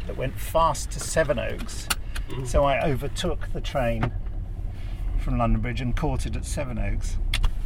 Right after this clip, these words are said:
Speaker 1: Eh? Well, I
Speaker 2: Yeah.
Speaker 1: say that, I don't know whether it was that one or not.
Speaker 2: Wow. It's a good way of doing it.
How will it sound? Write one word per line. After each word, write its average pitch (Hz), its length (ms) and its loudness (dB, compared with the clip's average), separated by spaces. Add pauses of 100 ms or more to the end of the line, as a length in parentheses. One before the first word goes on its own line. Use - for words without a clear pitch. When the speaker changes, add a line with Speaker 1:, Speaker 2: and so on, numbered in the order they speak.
(160)
Speaker 1:
Eh? 151 260 0 (920)
Well, 151 180 6
I 147 120 6
Speaker 2:
Yeah. - 100 2
Speaker 1:
say 180 240 4
that, 131 120 2
I 120 120 2
don't 143 160 0
know 131 40 2
whether 117 180 0
it - 60 2
was 123 120 2
that 113 160 -2
one 117 100 -2
or 113 80 -2
not. - 200 -4 (200)
Speaker 2:
Wow. - 60 -2 (1400)
It's - 120 2
a - 20 0
good - 180 -4
way - 80 -2
of - 80 2
doing - 220 2
it. - 80 -4